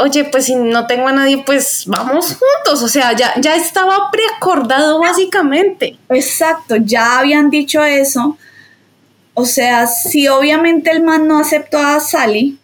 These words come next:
Speaker 2: ¿verdad? Es porque no quería ir con ella, ¿no? Y si no hubiera dicho como, "Dale, sí, vamos", y le dice a la otra, "Oye, qué pena, conseguí una cita". Y ya, porque igual solo era hablado, ¿no?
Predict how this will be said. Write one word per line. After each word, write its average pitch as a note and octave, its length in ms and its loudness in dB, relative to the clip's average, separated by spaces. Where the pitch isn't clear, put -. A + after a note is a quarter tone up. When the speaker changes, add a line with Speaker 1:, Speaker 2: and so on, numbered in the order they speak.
Speaker 2:
¿verdad? G#3 420 -2
Es A#3 200 0
porque B3+ 500 -2
no G#3+ 260 0
quería A3+ 260 0
ir G#3+ 120 -4
con A#3+ 160 0
ella, D4+ 220 -2
¿no? B3+ 180 -2
Y C#4+ 80 2
si C4+ 160 0
no B3+ 240 2
hubiera C#4+ 320 0
dicho C#4 260 0
como, B3+ 280 2
"Dale, E4+ 280 0
sí, E4+ 220 0
vamos", C#4+ 400 2
y C#4+ 80 0
le C4 100 0
dice A#3+ 200 0
a B3 40 0
la B3 160 0
otra, A#3 220 0
"Oye, C#4 240 0
qué B3 100 -2
pena, A#3+ 340 0
conseguí G#3+ 380 -2
una G3 140 -2
cita". A#3 340 -4
Y A3+ 120 2
ya, F4+ 300 -2
porque A#3+ 220 -2
igual A3 260 2
solo A3+ 240 2
era G#3+ 160 2
hablado, G#3 380 0
¿no? G#3 280 -2